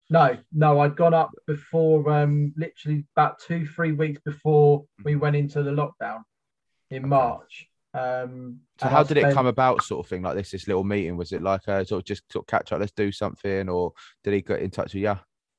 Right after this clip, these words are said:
Speaker 1: No, well, I, I, well, obviously, uh, because obviously we've, we've, uh, only been able to do Zoom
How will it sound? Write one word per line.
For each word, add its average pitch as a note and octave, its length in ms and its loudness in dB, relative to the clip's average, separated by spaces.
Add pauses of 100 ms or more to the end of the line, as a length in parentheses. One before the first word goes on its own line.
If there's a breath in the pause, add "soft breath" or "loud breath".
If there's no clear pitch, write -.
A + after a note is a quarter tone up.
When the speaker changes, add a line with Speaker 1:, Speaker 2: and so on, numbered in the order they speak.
(140)
Speaker 1:
No, G3+ 420 4
well, G3 600 0 (360)
I, E3+ 60 0
I, G#3 60 2
well, F3 400 -4
obviously, G3 320 -4
uh, F#3+ 60 -4 (100)
because G3+ 260 -4
obviously F#3 300 -2
we've, F3 280 -2
we've, F3 180 -2
uh, E3+ 160 2
only E3+ 120 0
been E3 140 -2
able D3 160 -2
to - 120 -20 (360)
do D#3 160 -2
Zoom C3 420 0